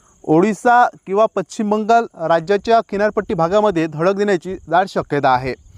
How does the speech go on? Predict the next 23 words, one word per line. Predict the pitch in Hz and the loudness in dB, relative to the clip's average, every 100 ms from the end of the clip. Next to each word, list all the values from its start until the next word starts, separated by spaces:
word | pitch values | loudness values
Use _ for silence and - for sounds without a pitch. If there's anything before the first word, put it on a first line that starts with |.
| - - - | -20 -10 0
काही | 185 | 2
वेदर | 220 190 214 | 4 4 4
मॉडेलच्या | 214 208 214 185 220 - | 2 0 -2 -2 -2 0
अंदाजावरून | 175 185 196 208 175 185 180 | 0 0 2 4 2 0 -4
तसं | 160 196 | -2 -2
लक्षात | 160 180 175 | -2 -2 -2
येत | 160 | 0
आहे. | 143 131 - _ _ - - - - | 0 -2 -8 _ _ -20 -20 -8 0
तर | 214 | 2
मित्र | 226 | 2
हो, | 233 247 | 4 4
उद्या | - 202 220 | 2 2 2
दिनांक | 226 220 226 233 233 - - | 2 0 0 2 2 2 -4
एकवीस | - 170 208 220 220 | -8 -8 -4 -4 0
मे | 220 | 0
दोन | 220 196 | 2 2
हजार | 185 202 | 2 0
चोवीस, | 190 226 190 170 | 0 -2 -2 -4
उद्याला | 160 185 220 | -2 2 4
आपल्या | 208 220 | 4 2
राज्यातील | 208 180 190 202 208 | 2 2 0 0 -2
बहुतांश | 180 175 208 208 | -2 -2 -2 -4
जिल्ह्यांना | 202 190 196 196 208 | -2 2 2 2 0